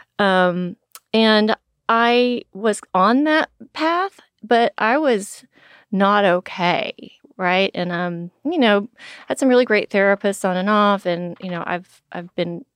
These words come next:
on and off of anxiety medication since I was about twenty-two years old. Um, but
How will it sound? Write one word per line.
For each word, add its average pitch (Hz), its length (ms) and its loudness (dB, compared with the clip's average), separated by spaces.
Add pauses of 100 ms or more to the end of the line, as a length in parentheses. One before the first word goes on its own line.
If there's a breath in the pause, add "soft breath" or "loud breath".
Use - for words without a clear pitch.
(520)
on 240 160 2
and 214 160 2
off 175 200 0
of 170 300 -2
anxiety 170 460 -6
medication - 760 -10 (240)
since - 320 -16
I 175 120 -6
was 170 340 -8
about - 320 -14 (360)
twenty-two - 640 -4
years 214 260 2
old. 202 300 2 (640 loud breath)
Um, 180 460 0 (880)
but 220 320 2